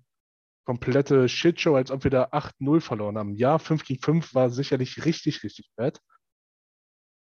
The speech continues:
Aber man darf halt nicht vergessen, der O-T-Winner war von Kel Makar,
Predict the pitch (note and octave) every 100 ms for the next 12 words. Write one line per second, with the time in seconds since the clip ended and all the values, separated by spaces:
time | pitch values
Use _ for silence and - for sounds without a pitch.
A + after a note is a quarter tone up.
0 | - C#3 C#3+ C#3 A#2+ B2+ B2+ C3 D3 D3
1 | D3 C#3 C3 B2 C#3+ C#3+ C3 B2+ C3 -
2 | E3+ D3 D3 D3+ B2+ B2+ C3 - D#3 D#3+
3 | D#3+ C#3+ - D3 C3